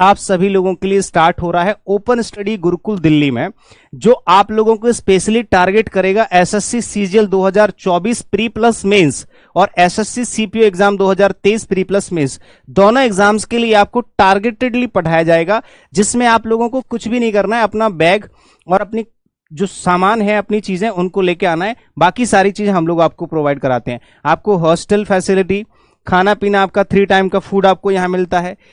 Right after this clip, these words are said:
सारी क्लासेज आपको अवेलेबल करा दी जाएंगी, लाइब्रेरी, वाईफाई, क्लासेज, सब कुछ आपको एक ही छत के नीचे दिखाई देगा,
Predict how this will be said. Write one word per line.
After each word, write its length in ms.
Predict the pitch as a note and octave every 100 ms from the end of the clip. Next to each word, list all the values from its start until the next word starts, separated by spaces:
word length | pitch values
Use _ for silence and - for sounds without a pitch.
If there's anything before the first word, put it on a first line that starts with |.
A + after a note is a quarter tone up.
| _
सारी 360 | - F#3+ F3+ G#3+
क्लासेज 500 | G#3+ G3+ F#3 F#3 G#3
आपको 280 | G#3 G3 G#3+
अवेलेबल 340 | G3 G3 G3+
करा 220 | G3+ F#3 F3+
दी 140 | F#3
जाएंगी, 320 | F3+ F3+ F3+ G#3 _ _
लाइब्रेरी, 800 | - D3+ E3 F3+ G3 G#3+ A3 A3 -
वाईफाई, 560 | C#3 E3+ G3+ G#3 G#3 G#3+
क्लासेज, 560 | - F#3 F#3+ F#3+ A3
सब 200 | - A3
कुछ 200 | - A#3+
आपको 260 | A#3 G#3+ A3+
एक 260 | G3 A3+
ही 60 | B3+
छत 260 | - G#3+ -
के 140 | A3+
नीचे 240 | G#3 -
दिखाई 300 | G3 F3+ E3+
देगा, 300 | C#3+ A#2 A#2